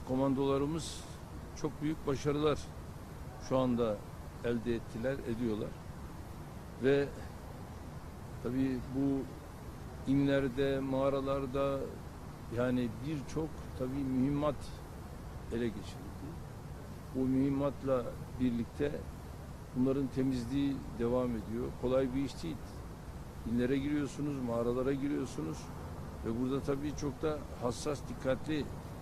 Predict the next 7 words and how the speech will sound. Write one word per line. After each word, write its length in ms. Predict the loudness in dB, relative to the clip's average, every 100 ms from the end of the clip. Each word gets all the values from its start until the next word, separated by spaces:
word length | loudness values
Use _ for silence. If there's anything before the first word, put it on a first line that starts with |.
| -2
olmanız 360 | 2 4 4 2
gerekiyor. 540 | 2 0 -2 -4 -6 -6 -8 -8 -10 -10 -8 -8 -6 -6 0
Yani 360 | 2 4 4 2 -2 0
oralarda 520 | 4 6 6 4 4
herhangi 480 | 4 4 4 2 2
bir 140 | 2 0 -4 -8 -8 -10 -10 -10 -10 -10 -10 -8 -2
kayba 500 | 2 4 6 6 4